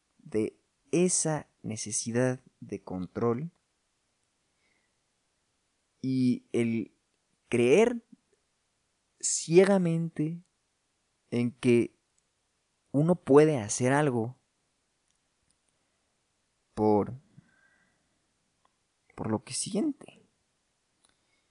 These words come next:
Y es que el sobrepensar es, es un enemigo muy fuerte, muy, muy fuerte, porque si de por sí el pensar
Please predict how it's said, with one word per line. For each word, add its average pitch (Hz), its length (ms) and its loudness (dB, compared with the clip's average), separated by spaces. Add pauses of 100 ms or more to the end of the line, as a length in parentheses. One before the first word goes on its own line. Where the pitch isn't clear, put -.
(960)
Y 139 160 0
es 190 160 -2
que - 380 -6 (840)
el 127 140 -4
sobrepensar 131 920 -4
es, - 680 -10 (160)
es - 420 -10
un 190 140 2
enemigo 127 520 0
muy 120 360 -2
fuerte, - 520 -8
muy, 120 240 -4
muy 113 220 -4
fuerte, - 380 -10
porque 113 520 -12
si - 240 -10
de 139 80 0
por 131 260 -8
sí 269 380 -6 (1200)
el 113 180 -4
pensar 156 720 -4